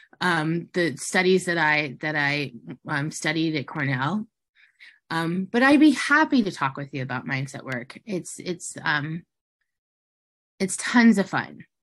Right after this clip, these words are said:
I love talking about it. Um, and if any of it is confusing, or you're overwhelmed, or you're just not sure, or you really want to understand how to impact mindset work into your life,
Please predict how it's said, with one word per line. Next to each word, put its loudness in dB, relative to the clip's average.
I -4
love 0
talking -10
about -10
it. -14
Um, 0
and 0
if -6
any 6
of 6
it 6
is 4
confusing, 6
or 2
you're -14
overwhelmed, 6
or -6
you're -2
just -10
not -8
sure, 8
or 0
you -2
really 4
want 4
to -4
understand -2
how 2
to -8
impact 4
mindset -6
work -2
into 0
your 2
life, -4